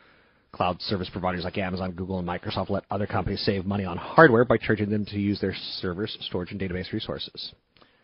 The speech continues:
In twenty thirteen, Amazon Web Services had more revenue than Microsoft Azure, Google Cloud platforms combined. Google's hosting an event today to talk about its cloud services, um, and it's gonna announce new offerings to make it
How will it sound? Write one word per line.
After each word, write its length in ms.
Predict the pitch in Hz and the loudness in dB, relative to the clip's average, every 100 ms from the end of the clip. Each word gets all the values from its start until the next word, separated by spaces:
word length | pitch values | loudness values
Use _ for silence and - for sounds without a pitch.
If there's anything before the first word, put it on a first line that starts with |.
| _ _ _ _ _ | _ _ _ _ _
In 260 | 190 190 196 | 0 0 4
twenty 220 | - 175 | 4 6
thirteen, 340 | 170 - 196 | 6 6 2
Amazon 260 | 104 104 104 | 2 0 2
Web 160 | 107 104 | 2 4
Services 380 | 117 120 135 | 2 2 0
had 140 | 135 104 | -4 0
more 180 | 117 110 | 4 6
revenue 380 | 98 123 131 | 6 4 4
than 80 | 113 | 4
Microsoft 480 | 98 101 - 95 - | 2 -2 -2 -2 -2
Azure, 580 | 98 90 98 110 208 220 _ _ _ - | -6 -2 0 2 0 -2 _ _ _ -18
Google 240 | - 104 - | -8 -8 -8
Cloud 520 | - 104 101 117 214 - - | -6 -2 0 0 -2 -6 -20
platforms 640 | - 127 107 - 104 120 - | -14 -2 -2 0 -2 -2 -6
combined. 600 | - 101 98 110 71 52 - _ _ _ - _ _ _ _ | -6 -2 0 0 -4 -12 -18 _ _ _ -20 _ _ _ _
Google's 320 | - 107 95 - | -8 -6 -6 -2
hosting 300 | 117 - 98 | -2 -2 -4
an 80 | 95 | -2
event 220 | 107 131 | 0 -2
today 240 | - 104 | -2 -6
to 60 | 104 | -4
talk 260 | - - - | -2 2 2
about 160 | 98 | 0
its 140 | 95 - | -4 -6
cloud 260 | 95 87 | -6 -6
services, 540 | - 90 110 90 87 - _ - - - _ _ - | -6 -8 -6 -6 -8 -10 _ -20 -20 -20 _ _ -6
um, 440 | - - - 160 | -2 0 0 -2
and 100 | - | -4
it's 80 | - | -2
gonna 140 | 160 | 0
announce 180 | 156 143 | 2 2
new 120 | 143 | 6
offerings 320 | 135 127 127 - | 6 6 4 2
to 60 | |
make 120 | 117 | 0
it 80 | - | 0